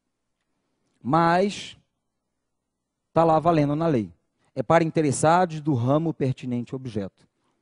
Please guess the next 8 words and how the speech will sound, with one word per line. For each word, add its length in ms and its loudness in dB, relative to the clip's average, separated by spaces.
É 80 -12
para 200 -2
limitar 580 0
mesmo 340 -2
o 140 -10
universo 500 -4
de 80 -18
participantes. 760 -6